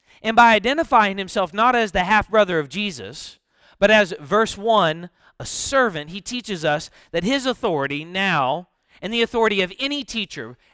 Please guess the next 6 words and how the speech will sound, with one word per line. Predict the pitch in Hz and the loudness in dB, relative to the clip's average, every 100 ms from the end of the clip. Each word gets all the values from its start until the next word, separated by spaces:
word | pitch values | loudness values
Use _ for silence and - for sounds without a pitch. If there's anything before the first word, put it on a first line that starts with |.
| _ | _
ancient | 220 247 - 240 233 | -2 -2 -2 -6 -2
or | 180 247 | 2 6
modern, | 240 208 175 190 220 _ _ _ _ _ - | 8 6 4 -2 -8 _ _ _ _ _ -10
is | 165 160 | -4 4
valid | 220 202 190 214 | 6 6 2 -4
insofar | 226 262 - 254 - 226 208 160 156 | -10 -6 -2 -2 2 4 6 8 6